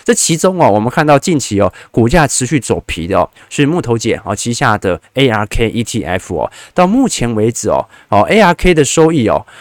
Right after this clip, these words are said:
啊，整体来看今年已经亏损了啊，六成多了哦。我们也看到哦，其实在本周二的时候哦，其实市场资金流入到这个相关的概念股当中哦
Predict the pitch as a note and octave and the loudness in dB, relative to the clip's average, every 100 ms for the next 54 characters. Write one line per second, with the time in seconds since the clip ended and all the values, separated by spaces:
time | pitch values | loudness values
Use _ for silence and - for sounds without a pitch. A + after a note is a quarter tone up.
0 | - - G#2+ G2+ - C3+ G3 - G2 F2 | -6 0 2 0 -2 0 0 0 -2 -2
1 | G2+ D3+ A#2 - D#3 C3+ A2 F#2 B2 B2 | -2 -2 -2 -2 -2 0 -2 -4 -6 -4
2 | - C#3+ - E2 C2+ D2+ - - G2+ G#2+ | -2 -2 -2 -8 -4 -6 -8 -10 -4 0
3 | E3 A2+ - G2 G2+ G2+ G2+ F2+ F2 - | 2 0 -4 -10 -2 0 2 0 -2 -12
4 | - - E3+ A3 C#3+ D#3+ B2+ A2+ F2+ D#2 | -10 0 4 4 2 -2 2 4 4 0
5 | - - F#3+ A3+ G#3+ F#3 - F#2 D2+ - | -6 -8 -4 0 2 2 2 -4 -4 2
6 | D#3 D#3+ - G#3+ B2 G2 F2 A2 G#2 A#2+ | 4 4 4 4 4 2 -4 -4 0 2
7 | E2+ C2+ - - - - F#3 A#3 B3 A3 | 2 -2 -16 -20 -20 -8 -4 0 0 -2
8 | - - D4 A3 - F#2 - E3+ F3+ G3 | -6 -6 0 0 -2 -8 -6 -4 -2 -4
9 | B2 A#2 A2+ F3+ F#3+ F3 C3 - - - | 0 0 2 2 2 4 2 0 -16 -4
10 | - C#3 - E3+ E3+ E3 E3 D3 B2 A2+ | 0 0 2 -2 0 0 0 2 2 2
11 | E3+ C#3+ C#3+ A#2+ F2+ A#2 A#2+ A#2 A2+ F2+ | 0 0 0 -2 -4 -2 -2 -2 -2 -4